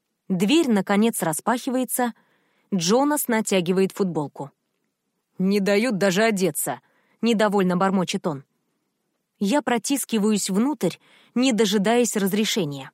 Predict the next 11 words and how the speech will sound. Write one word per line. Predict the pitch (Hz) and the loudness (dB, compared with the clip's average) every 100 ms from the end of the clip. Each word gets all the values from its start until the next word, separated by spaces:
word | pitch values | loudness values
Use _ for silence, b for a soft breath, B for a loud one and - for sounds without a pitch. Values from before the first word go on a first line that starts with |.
| _ _ _ _ _ - | _ _ _ _ _ -4
Последний | 247 247 254 254 208 208 | -2 0 0 0 2 2
раз | 226 254 - | 2 0 -2
я | 185 202 | 0 0
была | 214 240 254 | 2 2 0
здесь | 170 190 - - - | 0 -2 -2 -8 -6
за | 185 240 | 0 2
неделю | 233 185 220 233 | 2 0 2 2
до | 190 180 | 0 0
смерти | - 202 196 - | 2 0 0 -4
тёти | 202 196 170 190 | -2 -2 -2 -4
Дженни. | 151 220 196 151 | -2 -2 -2 -6